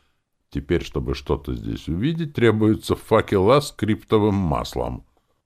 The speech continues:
Поздравляем! Вы освоили новую волжбу. Поздравляем! У вас открыта способность магии тьмы. Внимание!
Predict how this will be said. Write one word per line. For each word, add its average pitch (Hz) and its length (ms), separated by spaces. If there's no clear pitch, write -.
Поздравляем! 107 1120
Вы 127 260
освоили 156 560
новую 127 500
волжбу. 95 800
Поздравляем! 104 1300
У 101 160
вас 104 280
открыта 104 480
способность 143 720
магии 104 440
тьмы. 80 460
Внимание! 92 1300